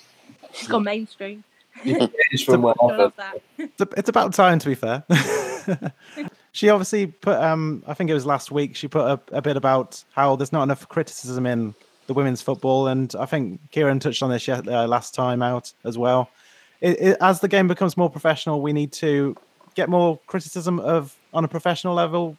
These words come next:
Speaker 3: Susie, do you agree?
Speaker 1: There, there's al-, there, there's always a little bit of a fear and a hesitancy in, in women's football to, to report on the, the kind of not so pretty stories, because you don't wanna bring the game down. You don't want the, the, the negative stories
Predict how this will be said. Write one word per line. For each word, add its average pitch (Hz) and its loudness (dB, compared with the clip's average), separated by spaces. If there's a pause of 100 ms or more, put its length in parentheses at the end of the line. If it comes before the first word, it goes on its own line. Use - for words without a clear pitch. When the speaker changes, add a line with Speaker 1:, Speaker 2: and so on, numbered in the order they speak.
Speaker 3:
Susie, 180 -2
do 165 -6
you 185 2
agree? 180 -2 (460)
Speaker 1:
There, 294 4
there's 269 -2
al-, 330 -6
there, 269 -2
there's 285 -4
always 302 -6
a 277 -10
little 277 -6
bit 240 -8
of 233 -10
a 240 -10
fear 233 -8
and 208 -8
a 208 -8
hesitancy 208 -12
in, 190 -10 (260)
in 196 -8 (280)
women's 190 -16
football 180 -6
to, 196 0 (400)
to 240 -14
report 220 -8
on 202 -6
the, 190 -8
the 208 -12
kind 202 -16
of 190 -16
not 208 -8
so 196 -6
pretty - -8
stories, 220 -6 (360)
because 226 -4
you 214 -4
don't 202 4
wanna 202 0 (340)
bring 208 0
the 196 -8
game 208 -2
down. 202 -2
You 196 -6
don't 196 0
want 190 -10
the, 190 -4
the, 196 -8 (340)
the 214 -4
negative 214 -2
stories 196 -8